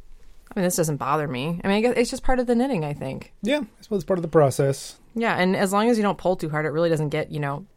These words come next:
Speaker 1: tangled and,
Speaker 2: Like,
Speaker 1: like
Speaker 2: super tight knots.
Speaker 1: Yeah, don't get angry at it and try and beat it into submission. You have to
Speaker 2: Yeah.
Speaker 1: be gentle when it's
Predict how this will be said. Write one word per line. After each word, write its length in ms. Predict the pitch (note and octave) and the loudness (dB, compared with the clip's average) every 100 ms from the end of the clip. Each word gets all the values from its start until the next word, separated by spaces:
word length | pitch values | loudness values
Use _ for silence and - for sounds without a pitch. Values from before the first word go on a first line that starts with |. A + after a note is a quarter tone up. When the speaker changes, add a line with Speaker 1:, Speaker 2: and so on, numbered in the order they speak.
| _ | _
Speaker 1:
tangled 600 | - C#3 D#3+ C#3 D3 D3+ | -12 -4 -4 -2 -4 -4
and, 160 | D3 C#3 | -4 -2
Speaker 2:
Like, 140 | C3 D3 | -4 -4
Speaker 1:
like 140 | - - - | -12 -20 -20
Speaker 2:
super 220 | - D#3+ - | -2 -2 0
tight 240 | D3 C#3+ | 0 2
knots. 520 | B2 B2 C3 - - - - - - - | 2 0 0 -4 -14 -18 -20 -20 -20 -10
Speaker 1:
Yeah, 260 | G3 F3 D#3+ | -4 -4 -2
don't 260 | F#3 F#3 | 0 2
get 100 | F#3+ | 2
angry 400 | E3+ E3 D#3+ D#3+ | 2 0 0 0
at 160 | C#3+ D3 | 0 0
it 220 | D3+ D3 | -2 -2
and 240 | D3+ D3+ C#3+ | -4 -4 -4
try 140 | D3+ | -4
and 160 | C#3+ C#3+ | -4 -4
beat 160 | D3+ | -2
it 60 | C#3+ | -2
into 140 | D3 | -4
submission. 560 | D3 D#3+ D3+ D3 - C#3+ | -4 -4 -4 -4 -6 -6
You 60 | D3 | -4
have 100 | C#3+ | -2
to 60 | |
Speaker 2:
Yeah. 60 | B2+ | 0
Speaker 1:
be 60 | D3+ | -2
gentle 380 | D3+ D3 D3 | -2 -6 -6
when 120 | D#3 D3 | -6 -6
it's 360 | C3+ - - | -6 -8 -10